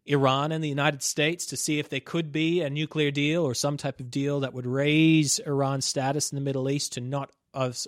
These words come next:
of pariah, but just as a normal nation. There was back channel deals going on at that time that were kept hidden from Israel, uh, all the way back there in two thousand and twelve.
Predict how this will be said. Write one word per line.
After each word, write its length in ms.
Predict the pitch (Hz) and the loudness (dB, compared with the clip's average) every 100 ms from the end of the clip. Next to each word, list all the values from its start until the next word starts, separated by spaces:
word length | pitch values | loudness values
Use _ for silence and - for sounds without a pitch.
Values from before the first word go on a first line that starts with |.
| - | -6
of 240 | 117 - | -6 -6
pariah, 560 | - 127 131 147 139 120 | -6 -2 0 0 0 -2
but 260 | 120 - | -6 -8
just 260 | - 123 - | -8 -8 -6
as 200 | 123 117 | -6 -6
a 40 | |
normal 380 | 113 127 135 120 | -4 -2 -2 -2
nation. 540 | 120 135 147 - 135 - - - - - _ - | -4 -4 -4 -4 -6 -8 -16 -20 -20 -20 _ -10
There 240 | 117 123 120 | -2 2 2
was 220 | 117 104 | 0 -4
back 320 | - 131 131 | -4 -2 -2
channel 280 | - 123 113 | -4 -4 -4
deals 280 | 127 147 123 | -2 -2 -2
going 300 | 120 117 117 | -6 -6 -6
on 120 | 117 | -6
at 80 | 113 | -6
that 180 | 117 | -8
time 280 | - 123 143 | -8 -4 -4
that 100 | 127 | -4
were 80 | 113 | -6
kept 280 | - 127 - | -6 -6 -8
hidden 400 | - 147 175 175 | -4 0 0 0
from 260 | - 117 | -4 -8
Israel, 640 | - 120 113 113 117 139 151 _ _ _ _ _ _ _ _ _ - - | -8 -10 -10 -8 -8 -8 -10 _ _ _ _ _ _ _ _ _ -14 -10
uh, 240 | 117 113 | -8 -8
all 180 | 117 123 | -6 -4
the 60 | 123 | -4
way 100 | 117 | -4
back 240 | 120 120 | -6 -8
there 160 | 127 113 | -8 -8
in 80 | |
two 160 | 113 120 | -8 -10
thousand 380 | - 117 117 107 | -10 -10 -12 -14
and 80 | 110 | -10
twelve. 420 | 151 143 123 | -2 0 -2